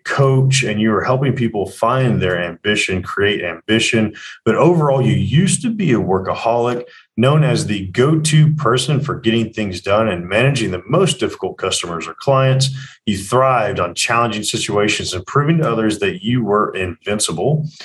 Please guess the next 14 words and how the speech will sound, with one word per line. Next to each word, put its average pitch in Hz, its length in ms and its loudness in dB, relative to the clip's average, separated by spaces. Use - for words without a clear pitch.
Your 101 220 0
mental 147 300 4
and 127 100 2
physical 113 260 2
health 107 240 0
began 104 280 -4
to 92 80 -4
take 95 180 -4
a 87 60 -4
hit, 117 300 0
though, 107 280 2
and 95 300 -6
your 110 240 0
journey 117 580 0